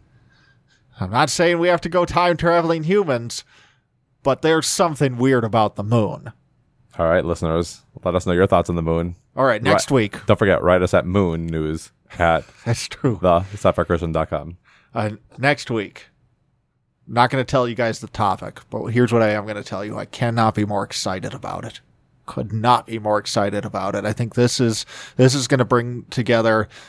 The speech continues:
Speaker 1: not just k-, this year's kooky Christmas. It's gonna bring together, uh, things we've talked about in the past, whether it be Genesis, whether it be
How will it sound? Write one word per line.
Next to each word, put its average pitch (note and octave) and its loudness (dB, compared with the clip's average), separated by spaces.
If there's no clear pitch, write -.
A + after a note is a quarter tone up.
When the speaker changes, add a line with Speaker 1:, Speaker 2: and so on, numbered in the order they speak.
Speaker 1:
not B2 4
just A#2+ -2
k-, - -8
this B2+ 0
year's B2 0
kooky A#2 0
Christmas. - 2
It's - -4
gonna A2 -2
bring A#2+ -2
together, A#2 0
uh, G#2 0
things D3+ 0
we've B2+ 0
talked - -2
about B2 2
in A2 -18
the - -14
past, C#3+ 0
whether G#2 -2
it G#2 -12
be - -14
Genesis, D3 2
whether G2+ -2
it G#2 -8
be G#2 -6